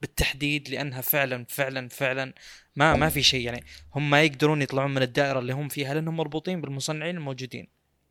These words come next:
تماما. يعني، مثلا نزل، آه، معالج، آه، انتل الجديد، خلنا نقول،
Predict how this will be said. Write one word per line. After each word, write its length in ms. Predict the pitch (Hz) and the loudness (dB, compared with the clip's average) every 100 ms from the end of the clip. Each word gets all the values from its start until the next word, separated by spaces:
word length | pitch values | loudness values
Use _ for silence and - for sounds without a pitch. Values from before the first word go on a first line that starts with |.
| _ - | _ -4
تماما. 400 | 135 139 113 113 | 0 2 0 -10
يعني، 220 | - - _ _ | -16 -18 _ _
مثلا 220 | 135 135 131 | -6 -4 -2
نزل، 460 | 131 135 127 123 | -2 0 0 -2
آه، 240 | 120 120 120 _ _ - | -6 -8 -10 _ _ -12
معالج، 520 | 117 117 120 117 - | -4 -2 -2 -8 -8
آه، 320 | 123 120 - - _ _ _ _ _ 135 | -8 -8 -12 -20 _ _ _ _ _ -10
انتل 320 | 127 135 120 | -6 -4 -4
الجديد، 480 | 117 117 127 135 - | -4 -6 -6 -6 -8
خلنا 260 | 127 123 | -10 -8
نقول، 360 | 117 139 143 | -4 -4 -4